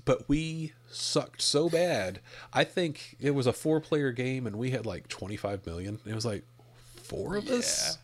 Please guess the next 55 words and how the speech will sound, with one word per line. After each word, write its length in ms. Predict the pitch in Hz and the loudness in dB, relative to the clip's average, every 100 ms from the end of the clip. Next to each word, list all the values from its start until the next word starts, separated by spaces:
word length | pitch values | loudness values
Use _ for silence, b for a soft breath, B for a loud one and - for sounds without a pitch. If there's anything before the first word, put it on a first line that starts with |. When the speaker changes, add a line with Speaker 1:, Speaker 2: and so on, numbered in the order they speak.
| - - | -20 2
Speaker 1:
with 160 | 131 - | 2 2
three 260 | 151 185 | 0 2
balls 320 | 196 190 180 208 | 2 2 0 2
each. 220 | 180 101 | 2 4
Speaker 2:
That's 200 | 151 - | 4 4
when 80 | 180 | 0
you 100 | 180 | 0
just 240 | 165 - | -2 4
Speaker 1:
That 80 | 156 | 6
Speaker 2:
post 140 | 139 - | 6 8
the 60 | |
Speaker 1:
was 140 | 170 - | 6 6
Speaker 2:
score 300 | 151 160 170 | 4 6 6
and 80 | |
hope 180 | 151 160 | 6 2
it 80 | 151 | 2
doesn't 200 | 151 147 | 2 2
say 160 | 147 135 | 2 0
co-op. 360 | - 151 160 156 | 4 6 6 4
Be 60 | |
like, 180 | 165 185 | 0 2
"I 40 | |
just 220 | 220 139 120 | 4 6 6
Speaker 1:
Oh, 20 | |
Speaker 2:
scored 140 | - | 8
Speaker 1:
no, 200 | 131 123 | 10 10
it, 180 | 131 165 | 10 8
Speaker 2:
twenty-five 140 | 190 190 | 8 8
million 300 | 196 208 190 | 8 4 0
Speaker 1:
we, 60 | |
Speaker 2:
on 60 | 170 | 10
Speaker 1:
but 120 | 165 | 10
Speaker 2:
Turtles." 100 | 139 | 10
Speaker 1:
we 140 | 160 196 | 6 6
did 260 | 190 208 185 | 8 8 8
get, 180 | 170 | 6
like, 180 | 147 147 | 8 4
Grand 260 | 131 147 143 | 6 6 6
Champion 380 | 165 143 135 113 | 6 4 4 4
of 100 | - | 2
co-op, 500 | - 247 135 92 - | 4 6 8 6 4
but 120 | 113 | 2
it 80 | 110 | 2
was 100 | 104 | -2
still 340 | - - 175 113 | -4 2 4 4
just, 260 | - - | 2 -2
like, 120 | 135 | -4
twenty-five 760 | - - 220 233 202 143 117 90 | 4 4 4 2 0 0 0 0
million 640 | 113 131 139 165 180 202 190 | 2 4 6 6 4 2 -2
for 180 | - 127 | 4 4
four 480 | - - 147 170 175 | 4 0 2 4 2
people 320 | 175 165 147 | 0 2 2
playing 300 | 156 143 131 | 4 2 2
three 180 | 143 135 | 2 4
balls. 380 | 107 87 - | 4 4 -2